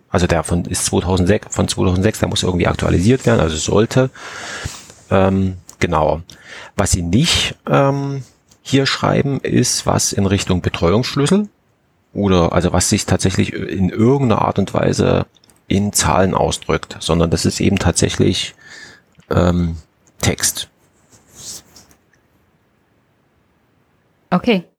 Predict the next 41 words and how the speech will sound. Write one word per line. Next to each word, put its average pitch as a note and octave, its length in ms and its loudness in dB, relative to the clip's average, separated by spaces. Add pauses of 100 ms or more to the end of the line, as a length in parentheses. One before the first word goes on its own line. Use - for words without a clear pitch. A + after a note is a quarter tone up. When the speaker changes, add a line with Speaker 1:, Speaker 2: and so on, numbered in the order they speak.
Speaker 2:
und F#3 200 -2
was F3+ 180 0
hatten G3 200 2
Sie F#3+ 120 4
das F#3 160 2
letzte F3+ 240 -2
Mal A#3 120 0
versprochen? - 400 -6 (1700)
Speaker 1:
Ähm, F#2+ 560 2
da D2+ 140 2
ging's G#2 400 2
gar - 160 0
nicht G2+ 160 2
so F#2 120 2
sehr F2 420 2 (320)
darum, G#2+ 480 0
da G2 160 2
stand - 300 0
das - 180 -2
gar - 200 0
nicht G2+ 240 0
auf - 180 -4
dem - 380 0 (140)
Programm. - 540 0
Ich - 160 2
hab's - 140 -2
jetzt - 380 -6 (180)
dummerweise G2 480 2
gar - 160 -2
nicht A2 220 -2
geöffnet. - 580 -4
Muss - 200 2
ich, - 120 0
ich, G2 300 0 (160)
guck - 180 -6
ich, - 240 0
guck - 160 -2
ich E2+ 100 0
gleich - 220 -2
mal - 80 -2
nach. - 320 -2